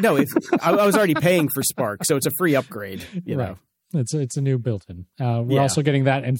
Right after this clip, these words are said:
Speaker 2: Photoshop, and, uh, I've always enjoyed Farhad Manjoo. Uh, he's a good tech writer and columnist. He's got a great one over at the, uh, New York Times. A I Photoshopping is about to get very easy,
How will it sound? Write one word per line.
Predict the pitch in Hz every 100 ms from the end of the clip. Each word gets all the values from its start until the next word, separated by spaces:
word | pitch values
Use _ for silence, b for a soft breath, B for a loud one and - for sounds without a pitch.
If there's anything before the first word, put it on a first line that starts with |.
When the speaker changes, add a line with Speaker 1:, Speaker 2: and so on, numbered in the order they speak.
| -
Speaker 2:
Photoshop, | 147 151 147 185 214 262
and, | 156 131 120
uh, | 120 123
I've | 139 147
always | 165 165 139
enjoyed | 131 123 123 127
Farhad | - 131 113 123 117
Manjoo. | 113 113 110 117 120 127
Uh, | 110 104
he's | 104 107
a |
good | - 104
tech | - 117 -
writer | 117 107 107 107 _ _ _
and | - 107
columnist. | 123 110 110 107
He's | - 107
got | 110
a | 101
great | - 139 131 -
one | 113 107
over | 120 113 104 107
at | 104 -
the, | 101 98
uh, | 95 92 92 -
New | 117
York | 104 -
Times. | - 175 180 175 - b b b -
A | 139 127
I | 120
Photoshopping | - 127 123 - 120 113 117
is | 110
about | 110 107 -
to |
get | 107 104
very | 107 107 110
easy, | 113 113 117 117